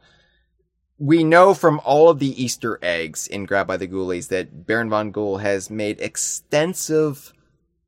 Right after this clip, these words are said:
expeditions throughout the Rare Archipelago, collecting mementos along the way, including Royston the Goldfish, sometime <laughs> after the events of Banjo-Tooie, which I like to imagine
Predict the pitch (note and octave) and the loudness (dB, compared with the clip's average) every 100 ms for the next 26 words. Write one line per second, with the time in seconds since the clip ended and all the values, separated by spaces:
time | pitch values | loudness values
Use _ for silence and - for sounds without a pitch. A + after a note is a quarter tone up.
0 | _ A#2+ - - A2+ A2 G#2 G#2 F2 D2 | _ -4 -4 -6 -2 -2 -4 -6 -10 -10
1 | D#2 - - _ _ _ A2+ A#2 A2+ - | -12 -14 -16 _ _ _ -2 2 2 0
2 | F#2+ G2 G2+ G2 F#2 - F#2 F#2+ F#2 D#2 | -4 0 2 0 -2 -10 -8 -6 -6 -6
3 | C#2+ C2 - _ _ _ - A#2+ - A#2+ | -4 -6 -10 _ _ _ 0 0 0 -6
4 | G#2+ G2+ F#2+ - _ - G#2 G#2+ G2+ - | -6 -8 -12 -16 _ -8 -4 -2 -4 -2
5 | G2 F2 E2 - F#2 F#2 F2+ F2 F#2 G#2 | -2 -2 -8 -4 -2 -2 -4 -6 -2 0
6 | G2 C3 C#3 - C4+ D#4 C4 G2+ A2 C#3+ | 0 -2 -4 -8 -4 -4 -4 -6 -6 -10
7 | - G2+ F#2+ - A2 A#2+ E3+ _ _ D3+ | -4 -2 -2 -4 -8 -8 -10 _ _ -4
8 | G#3+ C4 - E2 D2 - - _ - B2 | -2 -2 -6 -8 -8 -12 -18 _ -8 -4
9 | A#2+ A#2 D3+ - C3 A#2+ G#2+ G#2 G#2 G2 | -2 0 0 0 -2 -2 -2 -6 -8 -8
10 | G2 F#2+ G2+ - G3 F2 - _ _ _ | -8 -10 -12 -10 -8 -8 -10 _ _ _
11 | - B2 - - C3+ D3 C#3+ C3 B2+ - | -2 -2 -2 2 4 6 4 2 0 -2
12 | B2+ G#2+ A2 A#2+ A#2 G2 E2+ E2+ | -6 -4 -2 -2 -4 -6 -6 -12